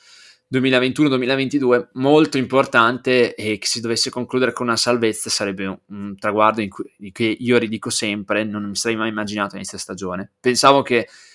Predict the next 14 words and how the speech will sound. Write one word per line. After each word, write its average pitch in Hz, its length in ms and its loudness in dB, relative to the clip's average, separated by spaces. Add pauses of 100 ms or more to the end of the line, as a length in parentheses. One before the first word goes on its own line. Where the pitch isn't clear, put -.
(120)
lo 135 100 0
Spezia, 127 840 4
oltre 113 360 0
alle 107 120 2
tre 113 180 2
neopromosse, 110 540 -2
fosse - 340 -10
l'altra, 101 500 -2 (500)
fosse - 280 -4
una 120 160 2
comunque 117 300 -2
delle 98 680 -2
possibili 107 600 -2 (420)
re-, 104 260 -2